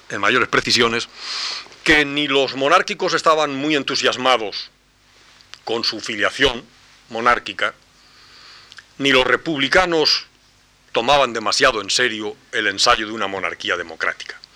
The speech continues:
Piensen ustedes que estaban hablando los constituyentes de mil ochocientos sesenta y nueve de una monarquía, sí, pero de una monarquía sin rey, porque no tenían un rey que llevarse al trono. O, o, o tenían seis o siete reyes posibles,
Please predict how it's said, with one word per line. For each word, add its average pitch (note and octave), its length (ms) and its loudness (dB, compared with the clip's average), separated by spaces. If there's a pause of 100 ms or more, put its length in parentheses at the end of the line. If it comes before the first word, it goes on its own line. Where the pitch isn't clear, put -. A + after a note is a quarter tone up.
(380)
Piensen F3+ 280 2
ustedes D#3+ 400 2
que F#3+ 100 -2
estaban C#3 380 2
hablando C3 500 -2
los F#2+ 160 -12
constituyentes G#2+ 600 -4
de B2+ 100 2
mil A#2 120 -4
ochocientos C3 400 -4
sesenta A2+ 300 -2
y C#3+ 60 0
nueve B2 380 0 (600)
de D#2+ 120 -14
una G2 140 -2
monarquía, F#2+ 500 -2
sí, C3 240 0 (600)
pero - 180 -14
de C#2 60 -14
una F2+ 140 0
monarquía B2 420 0
sin - 200 -4
rey, - 240 -2 (600)
porque - 240 -8
no C3 140 0
tenían A2 320 2
un F#2 140 -10
rey G#2+ 160 0
que F#2 140 -2
llevarse F2 300 0
al D#2+ 100 -6
trono. A3 260 -2 (1500)
O, - 480 -2
o, B2 80 4
o B2+ 40 0
tenían D#3+ 360 4
seis C#3+ 220 2
o C3 60 0
siete D#3 260 2
reyes B2+ 320 2
posibles, - 640 -6